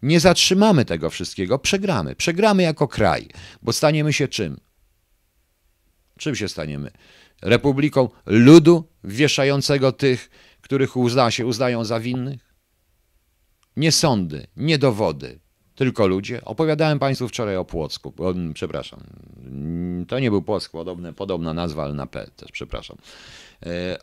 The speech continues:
o sprawie pewnego, pe-, w sprawie robionego pedofila, gdzie też zlinczowano rodzi-, człowieka i rodzinę. Zlinczowano.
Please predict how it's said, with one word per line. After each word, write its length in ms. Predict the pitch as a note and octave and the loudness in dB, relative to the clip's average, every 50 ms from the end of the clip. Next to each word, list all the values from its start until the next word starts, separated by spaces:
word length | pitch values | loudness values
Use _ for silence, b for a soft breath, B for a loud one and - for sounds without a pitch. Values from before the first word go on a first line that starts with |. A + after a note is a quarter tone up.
| _ - | _ -8
o 340 | - A2 G#2+ G#2 G2+ G2+ G2+ | -6 -4 -2 -2 -2 -2 -4
sprawie 440 | G2+ - - - B2 A2+ G#2 A2 G2+ | -6 -8 -8 -6 -4 -4 -4 -4 -8
pewnego, 420 | - G2+ G2 F#2+ G2 G2 F#2 F2+ F#2+ | -8 -8 -10 -8 -8 -10 -8 -8 -6
pe-, 400 | F#2 F#2 F#2 - A#2 A2 G2 F#2 | -6 -6 -6 -4 -6 -6 -6 -6
w 40 | |
sprawie 340 | - - A2 G#2+ F#2 G2 G2 | -8 -4 -4 -4 -2 -2 -2
robionego 500 | G2+ A2 G#2 A2 A2 G2+ G2+ G2 F2+ F#2 | -2 -2 -2 -2 -2 -4 -4 -4 -6 -8
pedofila, 560 | - - E2+ D#2+ D#2+ D2 - C2+ A1+ - - - _ _ _ _ _ _ _ _ | -8 -8 -10 -10 -10 -12 -12 -18 -20 -20 -20 -20 _ _ _ _ _ _ _ _
gdzie 200 | - F2+ A2 D3 | -12 -4 -2 -2
też 220 | C#3 - F3+ D#3 B2 | 0 2 0 0 0
zlinczowano 760 | B2 C3+ C#3 C3 A#2 G2+ - B2 G#2+ A#2 A#2 A2+ A2 G#2 G#2 | -2 -4 -6 -6 -6 -4 -4 -4 -2 -2 -4 -4 -4 -4 -4
rodzi-, 280 | G2 F#2 E2+ - G#2 | -4 -6 -8 -8 -14
człowieka 480 | G2 - - G#2+ G2+ G#2+ A#2+ - - G#2 | -12 -8 -6 -6 -4 -4 -6 -8 -6 -6
i 100 | G2 F#2+ | -6 -4
rodzinę. 440 | F2 F#2 F2+ C#2+ C2+ C#2 C#2 C#2 E2 | -4 -4 -6 -6 -10 -14 -12 -12 -10
Zlinczowano. 880 | E2 A2 D#3 F3 D#3+ C3 - D#3+ C#3+ B2 C3 F2+ D#2 D#2 C#2 B1 B1 | -8 -8 -6 -6 -6 -4 -4 -4 -2 -2 -4 -4 -4 -8 -10 -14 -16